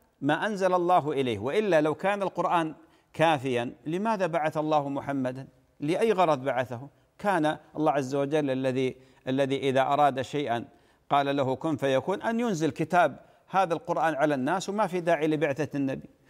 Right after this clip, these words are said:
وما في داعي لهذا الجهاد الطويل والحياة المريرة وهذه ال-، ال-، الحياة التي واجه النبي عليه الصلاة والسلام فيها الأعداء مواجهة حتى فرق الله به بين الحق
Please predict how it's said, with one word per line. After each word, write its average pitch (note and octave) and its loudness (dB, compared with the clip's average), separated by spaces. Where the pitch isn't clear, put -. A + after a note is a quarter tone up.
وما G#3 2
في A3 0
داعي G3 4
لهذا F3+ 4
الجهاد D3+ 0
الطويل D3 0
والحياة D3 2
المريرة C#3 4
وهذه C#3+ 0
ال-، D3+ 2
ال-، C#3+ 0
الحياة E3 4
التي D3+ 0
واجه D#3+ 2
النبي D3 -2
عليه D#3+ 2
الصلاة F3 0
والسلام D#3+ 0
فيها E3+ -2
الأعداء D#3+ 2
مواجهة F3 0
حتى F#3+ -2
فرق G3+ 2
الله F3+ 2
به E3+ -2
بين D#3+ 0
الحق D3 -2